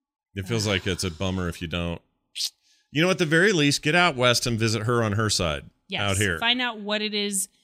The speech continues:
Speaker 2: that you have in common in her common place, and maybe, or maybe have her come to Ohio and find out what it is in your common place
Speaker 1: Mm-hmm.
Speaker 2: and decide if it still is as magical as when you're on vacation, because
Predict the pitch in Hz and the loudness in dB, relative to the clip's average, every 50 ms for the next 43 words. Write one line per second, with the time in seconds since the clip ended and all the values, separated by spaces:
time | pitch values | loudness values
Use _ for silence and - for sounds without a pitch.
0 | _ _ _ _ _ _ _ 185 175 196 190 185 196 180 175 190 180 180 175 175 | _ _ _ _ _ _ _ -10 -8 -6 -6 -6 -6 -6 -4 -4 -4 -4 -6 -8
1 | - 185 180 - - 240 226 226 220 208 190 190 - _ _ 240 240 240 240 233 | -12 -12 -12 -8 -4 -2 -2 0 0 -2 -2 -4 -8 _ _ -4 -4 -2 -2 -4
2 | 196 - - 233 240 240 226 - 226 208 202 202 190 180 - 170 160 175 208 208 | -8 -8 -6 -4 -4 -4 -4 -4 -4 -4 -4 -4 -6 -8 -8 -10 -10 -10 -10 -10
3 | - - 165 170 165 165 165 165 180 185 - - 202 208 262 277 254 214 196 190 | -10 -10 -10 -10 -8 -8 -8 -10 -10 -12 -12 -10 -8 -4 -4 -2 -2 0 0 -2
4 | 196 196 196 185 175 170 180 185 - - 180 175 - - 170 160 151 165 226 240 | -2 -4 -4 -6 -6 -6 -8 -10 -10 -10 -10 -10 -10 -10 -12 -12 -10 -8 -6 -6
5 | 214 190 185 175 170 170 - 165 165 165 160 - 165 160 156 156 156 156 151 151 | -6 -6 -8 -10 -12 -12 -10 -10 -10 -10 -12 -12 -14 -16 -16 -16 -14 -16 -16 -16
6 | 151 143 143 151 147 160 190 294 381 370 - 196 175 165 160 151 160 160 147 147 | -18 -20 -20 -18 -12 -8 -6 -6 -6 -6 -6 -8 -8 -8 -10 -10 -12 -14 -14 -14
7 | 151 - - - 90 90 90 85 87 85 80 - 196 202 196 190 - - 180 170 | -14 -16 -10 -8 -6 -6 -6 -6 -8 -10 -10 -8 -8 -6 -4 -2 -2 0 0 -2
8 | 165 165 - - 170 - - - 196 185 180 180 180 - - - 180 175 165 160 | -2 -4 -8 -8 -4 -4 -2 -2 -2 -4 -6 -6 -8 -10 -10 -10 -8 -8 -8 -10
9 | - - 160 160 156 151 175 180 202 233 247 269 277 240 233 208 - 185 170 170 | -12 -12 -10 -10 -8 -6 -4 -2 2 2 4 4 2 2 -2 -2 -2 -2 0 0
10 | 170 165 165 175 175 170 170 165 160 160 156 - 180 175 170 - 165 156 - 180 | 0 -2 -2 -4 -4 -4 -6 -6 -8 -10 -10 -10 -10 -10 -10 -10 -12 -12 -12 -12
11 | 175 170 - - | -10 -10 -10 -10